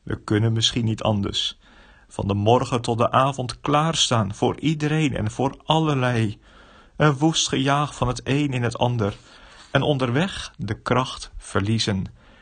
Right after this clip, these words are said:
Met de ene daad de andere afbreken, wanneer zo'n vluchtig gefladder althans nog een daad mag heten.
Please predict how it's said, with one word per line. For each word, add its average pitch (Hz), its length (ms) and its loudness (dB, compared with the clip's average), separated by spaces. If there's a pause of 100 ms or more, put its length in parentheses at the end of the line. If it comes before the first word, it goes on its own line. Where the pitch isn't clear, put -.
(160)
Met 110 340 2
de 107 80 0
ene 139 340 2
daad 135 380 0
de - 140 0
andere 139 340 2
afbreken, 113 800 0 (420)
wanneer 113 520 4
zo'n 104 300 0
vluchtig - 600 -2
gefladder 113 640 0
althans 104 480 0
nog 107 300 0 (100)
een 104 260 0
daad 101 460 2
mag 113 220 0
heten. 131 460 2